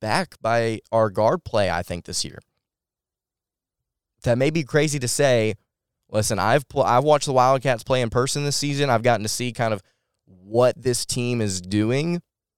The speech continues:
And I'm not saying there's a difference between T V and, and watching it live. I'm just saying I've gotten to,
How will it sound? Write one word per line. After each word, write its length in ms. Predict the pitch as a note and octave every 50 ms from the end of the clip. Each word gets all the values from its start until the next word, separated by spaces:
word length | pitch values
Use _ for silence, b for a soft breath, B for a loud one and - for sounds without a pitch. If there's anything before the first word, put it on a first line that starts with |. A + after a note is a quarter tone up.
| _ _ _ _ _ _ _ _ _ -
And 120 | A2+ G#2+ A2
I'm 80 | A#2
not 160 | C3 C3 B2 -
saying 480 | - A#2+ A2+ A2 G#2 G#2 F#2+ F2 E2+ _ _ _
there's 180 | G#2 G#2+ G2 E2+
a 60 | F#2+
difference 280 | G2 G2 E2+ F#2+ F2 -
between 320 | - F2+ - E2+ F2 E2
T 200 | D2+ - F#2 F2
V 160 | E2 F2 E2+
and, 260 | E2 D#2+ D#2+ D#2+ - -
and 160 | F2 E2+ E2+
watching 320 | E2 F2 F2 E2+ - F2+
it 60 | E2+
live. 340 | E2 E2+ F2 F2+ F#2 F#2 F2
I'm 140 | F2+ F2+ F2
just 140 | F2+ E2+ -
saying 200 | F#2 F2+ F2 F2+
I've 100 | F#2+ G#2
gotten 180 | A#2+ A#2 A2+
to, 40 | A#2